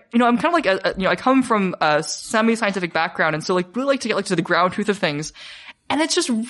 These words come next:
really hard. Like, there's just, like, a million, like, if you start reading mouse studies on longevity,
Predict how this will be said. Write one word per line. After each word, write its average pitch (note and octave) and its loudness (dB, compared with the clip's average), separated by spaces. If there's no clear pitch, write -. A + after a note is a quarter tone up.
really E4+ 4
hard. E3 2
Like, F#3 0
there's D4+ 4
just, F4+ 2
like, D#4+ 2
a C4 6
million, A#3+ 6
like, A#3 0
if G#3 0
you C#4+ 4
start G#3+ 0
reading G#3 0
mouse F#3 2
studies G#3+ 2
on G#3+ 4
longevity, F#3+ 2